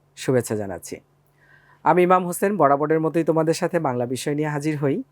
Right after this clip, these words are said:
যদি তোমরা আমার ক্লাস আগে পেয়ে থাকো, তাহলে হয়তো জানবে। তো তোমরা নবম শ্রেণীতে উঠেছো, নবম শ্রেণীতে ক্লাস শুরু করেছো এবং তোমরা জানো তোমাদের এবছর থেকে,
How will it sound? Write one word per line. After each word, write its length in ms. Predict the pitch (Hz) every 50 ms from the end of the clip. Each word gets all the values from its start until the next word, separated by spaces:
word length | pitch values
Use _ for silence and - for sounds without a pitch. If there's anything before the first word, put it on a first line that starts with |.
| _ -
যদি 240 | 120 135 135 143
তোমরা 260 | 135 147 131 131 135 127
আমার 180 | 127 131 131
ক্লাস 240 | - 135 135 127 -
আগে 160 | 135 127 127
পেয়ে 220 | 123 - 175 180 180
থাকো, 260 | - 170 147 160 156
তাহলে 240 | 143 139 131 123 120
হয়তো 200 | 120 113 117 107
জানবে। 360 | 113 107 101 98 101 147 226 _ _ _ _ _ _ _ _ _ _ _ _ _ _ _ -
তো 80 | 180
তোমরা 440 | 170 170 190 190 196 202 202 208 214 - _ -
নবম 300 | 143 143 147 156 185 202
শ্রেণীতে 360 | 196 - - 185 175 165 151 160
উঠেছো, 480 | 147 131 156 151 151 - - 185 214 - _ _ _ _ - -
নবম 300 | 123 127 123 135 151 156
শ্রেণীতে 380 | 147 - 165 151 151 139 156 147
ক্লাস 240 | 143 139 127 127
শুরু 220 | - - 151 147 151
করেছো 340 | 160 165 165 160 - - 226
এবং 180 | 220 208 214
তোমরা 240 | - 214 196 196 190
জানো 440 | 156 131 147 139 139 139 131 143 185 _ _ _ - - _ _
তোমাদের 380 | - 139 139 139 139 151 156 151 - _ -
এবছর 420 | 127 123 127 151 147 - - 175
থেকে, 400 | 156 - - 151 139 135 127 151